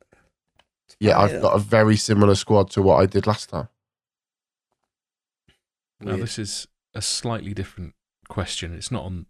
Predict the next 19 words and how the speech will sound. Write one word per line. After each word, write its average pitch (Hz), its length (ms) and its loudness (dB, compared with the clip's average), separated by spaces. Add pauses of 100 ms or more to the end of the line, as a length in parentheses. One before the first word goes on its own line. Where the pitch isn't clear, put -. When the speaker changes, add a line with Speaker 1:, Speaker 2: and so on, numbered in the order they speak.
Speaker 3:
not 113 200 -8
on 92 240 -10 (100)
what 90 120 -12
we 95 120 -8
had, 92 100 -10 (1080)
what 98 140 -8
we'd - 300 -8
covered 95 340 -6 (400)
initially 95 400 -6
before 92 280 -10
we, 87 240 -10 (220)
we 90 80 -16
started, 90 520 -10
and, 90 160 -14 (680)
but 95 260 -2 (140)
I 113 80 -4
wanted 117 280 -4
to 127 120 -6
ask, 110 220 -8